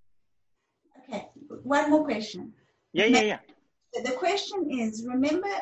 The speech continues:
Speaker 1: when you are not connected to your soul, you've got a heart of stone. So when you don't have passion, your heart's stone-like, then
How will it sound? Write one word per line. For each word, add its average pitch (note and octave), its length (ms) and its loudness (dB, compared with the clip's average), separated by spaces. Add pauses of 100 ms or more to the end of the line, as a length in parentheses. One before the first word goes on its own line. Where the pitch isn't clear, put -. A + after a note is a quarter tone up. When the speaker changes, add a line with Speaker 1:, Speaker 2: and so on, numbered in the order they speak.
Speaker 1:
when C4+ 280 2
you C#4 300 2 (460)
are B3+ 120 0
not C4+ 320 2
connected D4 480 0
to C#4+ 80 -4
your C4 160 -2
soul, C4+ 460 -2
you've A#3+ 180 -4
got A#3 200 -2
a B3 200 -4
heart B3 300 -4
of - 140 -10
stone. G#3+ 600 -4 (1300)
So C4 200 -4
when C#4 140 6
you D4 120 6
don't F4+ 300 2
have F#4+ 240 -6
passion, C#4+ 580 -2
your A#3+ 160 -2
heart's D4 340 -2
stone-like, C4+ 560 -2 (500)
then D4+ 380 2